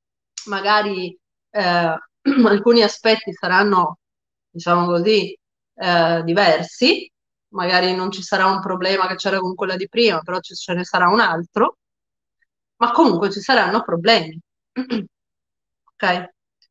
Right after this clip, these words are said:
Ehm, in quelli che invece hanno qualche base di crescita personale o sono stati un po' in terapia, il pericolo maggiore è quello di arrivare a dire:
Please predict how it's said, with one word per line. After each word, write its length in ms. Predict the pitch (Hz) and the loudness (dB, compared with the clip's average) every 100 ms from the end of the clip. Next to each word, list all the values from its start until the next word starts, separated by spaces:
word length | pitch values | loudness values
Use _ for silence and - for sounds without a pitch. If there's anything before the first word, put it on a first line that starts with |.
| _ _ _ _ _ _ _ _ _ _ _ _ _ _ _ _ _ _ _ _ _ _ _ | _ _ _ _ _ _ _ _ _ _ _ _ _ _ _ _ _ _ _ _ _ _ _
Ehm, 920 | 247 262 262 262 262 254 254 254 220 - _ _ _ _ _ _ _ _ _ | 0 2 4 2 2 0 0 -2 -6 -16 _ _ _ _ _ _ _ _ _
in 160 | 302 311 | -8 -2
quelli 380 | 427 466 311 - | 4 6 4 0
che 560 | 262 254 294 269 - - | 0 2 2 0 -6 -8
invece 640 | 233 233 226 262 294 - | -4 -2 0 0 0 -2
hanno 260 | 196 214 208 | -2 -2 0
qualche 340 | 240 269 254 | 0 0 -4
base 320 | 196 208 247 | 0 2 2
di 120 | 196 196 | -2 -2
crescita 460 | 214 254 233 208 | -4 -4 -4 -6
personale 680 | - 190 185 196 233 233 180 | -8 -10 -10 -2 2 2 0
o 40 | 185 | -4
sono 260 | - 196 | -8 -10
stati 320 | 196 247 254 196 | -4 -2 -2 -4
un 120 | 196 | -2
po' 140 | 226 | 0
in 180 | 220 202 | 0 0
terapia, 680 | 196 180 208 180 165 170 214 - _ _ _ _ _ _ _ _ | -4 -4 -4 -6 -2 0 0 -4 _ _ _ _ _ _ _ _
il 140 | 339 392 | -4 2
pericolo 460 | 262 320 330 220 | 4 4 4 4
maggiore 520 | 226 254 220 196 196 247 | 4 0 0 0 2 0
è 40 | |
quello 220 | - 220 208 | 0 -2 0
di 100 | 202 | 2
arrivare 380 | 220 254 190 226 | 0 0 0 0
a 60 | |
dire: 520 | 208 196 196 196 202 | -2 -4 -2 -2 -4